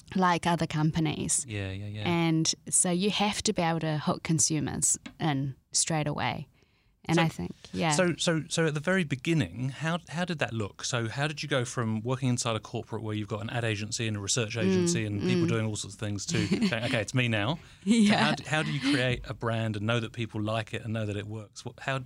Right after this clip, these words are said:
Speaker 2: what did you do? How did you do it?
Speaker 1: I came up with the name Eat My Lunch straight away.
Speaker 2: Mm-hmm.
Speaker 1: It was the first name that came to mind. And I just tested it and said it to myself, and then I would test it with other people, like, close group of people, like, "Oh, what do you think of that?"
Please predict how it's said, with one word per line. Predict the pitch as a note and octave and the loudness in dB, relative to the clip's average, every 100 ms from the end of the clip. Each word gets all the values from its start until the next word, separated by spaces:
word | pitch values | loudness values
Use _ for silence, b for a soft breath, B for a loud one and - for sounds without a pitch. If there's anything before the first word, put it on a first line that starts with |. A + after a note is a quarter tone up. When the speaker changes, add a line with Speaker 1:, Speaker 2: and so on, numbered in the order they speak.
| C#3 | -8
Speaker 2:
what | C#3+ | -6
did | C3 | -6
you | |
do? | G#2 A2+ C#3 C#3+ - | -2 -2 -2 -6 -6
How | B2+ | -4
did | A2 | -2
you | |
do | G2 G#2+ | -2 -4
it? | - - - _ _ _ _ | -6 -16 -20 _ _ _ _
Speaker 1:
I | A#3+ C4+ F#4 | 2 2 2
came | - D#4+ D4 | 2 4 6
up | C4 | 4
with | - A#3 - | 4 0 2
the | A3+ | 2
name | G#3 F#3 | 4 4
Eat | F#3 D#3+ | 4 2
My | F3+ | 2
Lunch | F3+ D#3+ | 2 2
straight | - - F3+ F3 | 2 2 2 2
away. | E3 D#3+ D#3 C4+ D#4 | 2 0 0 -2 -4
Speaker 2:
Mm-hmm. | A2+ G2+ | -4 0
Speaker 1:
It | F3+ | 2
was | D#3 - | 4 4
the | G3+ | 2
first | - A3 G#3+ G#3 | 2 2 4 4
name | G#3 G#3 | 2 2
that | G3+ - | 0 0
came | F#3 E3+ | -2 0
to | E3 F3 | 0 0
mind. | D#3+ D#3+ C4+ - - b b b b - | -2 -4 -6 -8 -14 b b b b 0
And | F#3+ F#3+ F#3+ F#3+ F#3+ - | 2 4 4 2 0 0
I | - F#3+ F#3+ | 0 2 2
just | G3+ G3 - - - - | 2 2 2 2 0 -2
tested | F#3+ E3+ - - F3+ | 0 2 2 2 0
it | F#3+ - | 0 -2
and | - E3 E3 | -2 0 2
said | D#3+ - F#3 F#3 | 2 2 2 2
it | - | 0
to | - | 0
myself, | F#3 F3 - E3+ E3 E3+ | 0 2 0 2 0 0
and | D#3+ | 0
then | D#3+ | 0
I | D#3+ | 0
would | D#3 D#3 | 0 -2
test | - F3+ - | 0 0 2
it | |
with | F3+ F#3+ | 0 0
other | F#3 F3 | 0 0
people, | - D#3 D#3+ E3 | -2 -2 -2 -4
like, | D#3 D#3+ | -4 -4
close | - E3+ - | -2 2 2
group | - E3+ | 0 -2
of | E3 | -2
people, | D#3+ D#3 E3 | -6 -4 -4
like, | F#3 F#3+ A#3 | -6 -6 -4
"Oh, | |
what | A3 | -2
do | G#3+ | 0
you | G#3+ | 0
think | - G#3 F#3+ | 0 -2 -2
of | F#3 | -2
that?" | D3 - | -2 -4